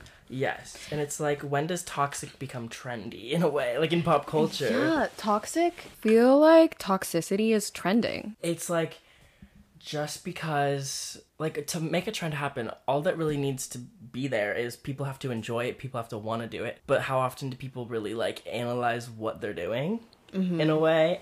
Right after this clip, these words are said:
Speaker 1: And I
Speaker 2: Yeah.
Speaker 1: think that can really go into, like, what we're talking about with this whole karma pop culture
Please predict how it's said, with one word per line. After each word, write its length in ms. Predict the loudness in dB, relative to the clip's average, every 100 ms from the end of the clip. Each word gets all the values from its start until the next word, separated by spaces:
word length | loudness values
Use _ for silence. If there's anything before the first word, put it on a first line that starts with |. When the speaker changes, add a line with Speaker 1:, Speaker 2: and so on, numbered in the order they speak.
| -4
Speaker 1:
And 100 | -2
I 40 |
Speaker 2:
Yeah. 240 | -2 -2 -4
Speaker 1:
think 100 | -4
that 160 | -6 -4
can 180 | -6
really 260 | -4 -4 -4
go 200 | -4 -2
into, 240 | -2 -4 -6
like, 200 | -6 -6
what 120 | -6
we're 100 | -4
talking 340 | -4 -6 -6
about 320 | -4 -2 0
with 140 | -2 -6
this 140 | -10
whole 340 | -8 -4 -4 -6 -14 -20 -20 -20
karma 400 | -12 -4 -2 -2
pop 380 | -4 -6 -8 -8
culture 580 | -6 -6 -4 -4 -4 -6